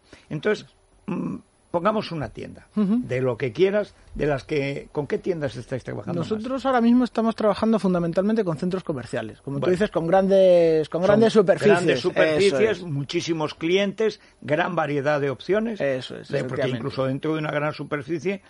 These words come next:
Speaker 1: la variedad es enorme, es decir, cualquiera puede coger de la, por ejemplo, productos de dieta. Pues si vas al Corte Inglés tienes ocho,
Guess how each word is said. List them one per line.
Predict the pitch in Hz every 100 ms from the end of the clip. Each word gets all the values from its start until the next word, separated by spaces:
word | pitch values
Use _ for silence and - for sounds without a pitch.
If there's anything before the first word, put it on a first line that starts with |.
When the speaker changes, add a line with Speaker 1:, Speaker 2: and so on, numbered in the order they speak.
| _
Speaker 1:
la | -
variedad | 110 98 101 90 107 165 - _ _
es | - 131 - _ _
enorme, | - 139 165 139 101 104
es | 98
decir, | 90 -
cualquiera | 107 98 131 139 -
puede | 139 131 127 127 123 _ _
coger | - 110 - 151 127 - _ _
de | 117 123
la, | 123 117 117 120 - -
por | 131
ejemplo, | - 147 123
productos | 104 120 127 160 - 170
de | 147 135
dieta. | 131 113 98 92 _ _ _ _
Pues | -
si | 92
vas | 92 123
al |
Corte | 123 127 135
Inglés | 135 151 170
tienes | - 147 156 - _ -
ocho, | 226 - 139